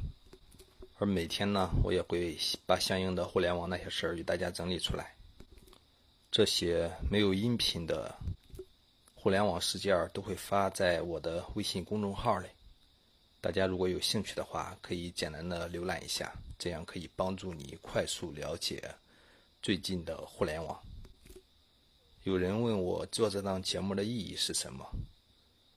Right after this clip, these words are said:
我想，我想贩卖的实际上是世界观。然而呢，我自己的世界观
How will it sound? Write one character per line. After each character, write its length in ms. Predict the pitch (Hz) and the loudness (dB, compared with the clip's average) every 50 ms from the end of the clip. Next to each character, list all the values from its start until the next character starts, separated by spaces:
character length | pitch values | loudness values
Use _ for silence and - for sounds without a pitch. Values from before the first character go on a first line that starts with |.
| _ _ _ _ _ _ _ _ _ _ | _ _ _ _ _ _ _ _ _ _
我 120 | - 98 | 0 2
想， 200 | - - 110 104 | 2 4 4 4
我 80 | 104 107 | 4 2
想 160 | - 104 87 | 2 -2 -4
贩 260 | - - - 113 98 | -4 -2 0 0 2
卖 180 | 98 101 104 98 | 2 2 2 2
的 120 | 90 - | 2 0
实 160 | - - - 90 | 0 0 0 -2
际 140 | 82 101 | -2 -4
上 160 | - 104 95 95 | -4 -4 -4 -6
是 100 | 95 95 | -2 -2
世 180 | - - - 90 | -2 -2 0 -2
界 160 | 92 90 87 | -2 -4 -2
观。 200 | - 98 101 110 107 - - - - - - - - - | -2 -2 -2 0 2 4 4 4 2 -2 -10 -18 -20 -10
然 180 | - - 92 95 | -4 -2 -2 0
而 140 | 92 90 92 | 0 -2 -2
呢， 120 | 92 92 | -4 -4
我 140 | 92 90 90 | -4 -4 -2
自 180 | - - - | -2 -2 -2
己 120 | 95 - - | -2 -4 -4
的 80 | - | 0
世 180 | - - - - | 2 2 2 2
界 140 | - - - | 0 -4 -4
观 200 | - 90 87 | -2 -2 -4